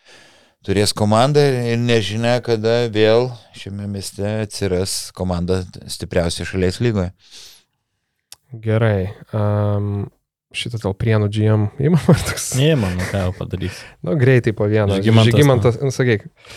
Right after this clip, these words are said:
Speaker 3: Žygimantas Naras, jeigu būtumėt Prienų G M ir pa-, galėtumėt pasikviesti vieną žaidėją, kokį imtumėm, tai aš tai Lebroną pasimčiau.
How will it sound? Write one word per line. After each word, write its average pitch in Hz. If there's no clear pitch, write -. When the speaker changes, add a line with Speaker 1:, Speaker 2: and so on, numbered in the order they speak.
Speaker 3:
Žygimantas 113
Naras, 110
jeigu 98
būtumėt 104
Prienų 101
G 95
M 104
ir 92
pa-, 78
galėtumėt 95
pasikviesti 95
vieną 98
žaidėją, 92
kokį 95
imtumėm, 92
tai 87
aš -
tai 95
Lebroną 98
pasimčiau. -